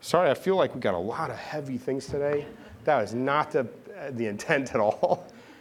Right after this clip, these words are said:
Um, and you know what? Sometimes that happens, so God's the king in every season, isn't he? Well, I am honored to be able to open the Word of God with you. He is good. Even in heavy things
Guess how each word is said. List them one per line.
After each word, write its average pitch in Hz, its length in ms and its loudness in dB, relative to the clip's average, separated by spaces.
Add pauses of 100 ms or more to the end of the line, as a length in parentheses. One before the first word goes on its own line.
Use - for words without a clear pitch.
(260)
Um, 127 320 6
and 165 240 4
you 170 100 4
know 180 120 8
what? 196 380 2
Sometimes 156 540 4
that 131 140 4
happens, 147 400 0
so 120 200 2
God's 120 520 2 (100)
the 113 140 0
king 127 220 2
in 113 100 0
every 110 180 -4
season, 90 320 -8
isn't 90 180 -10
he? 85 120 -14 (2500)
Well, 135 240 6
I 131 160 6
am 139 320 4
honored 131 380 6
to - 200 -8
be 120 80 -2
able 117 140 6
to 120 80 -2
open 131 240 -2
the 117 80 2
Word 113 180 2
of 104 80 0
God 110 240 4
with 104 160 -6
you. 101 240 -6 (1600)
He 139 160 2
is 123 100 4
good. 98 380 0 (1200)
Even 175 300 4
in 147 100 2
heavy 139 260 2
things 156 540 0